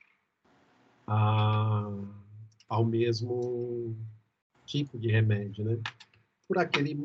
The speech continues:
motivo que eu acabei de comentar, investe naquilo que vai dar dinheiro, né?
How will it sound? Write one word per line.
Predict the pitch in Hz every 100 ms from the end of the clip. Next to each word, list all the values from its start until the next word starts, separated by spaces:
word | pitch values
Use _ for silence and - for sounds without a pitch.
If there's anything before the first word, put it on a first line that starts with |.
| 151 143 -
motivo | 135 139 139 127
que | -
eu | 131
acabei | 139 139 135
de |
comentar, | - 147 160 170 139 107 107
investe | 113 110 117 113 135
naquilo | 139 143 139 131 131
que | 131
vai | 139 143
dar | 139
dinheiro, | 139 139 139 104 98
né? | 107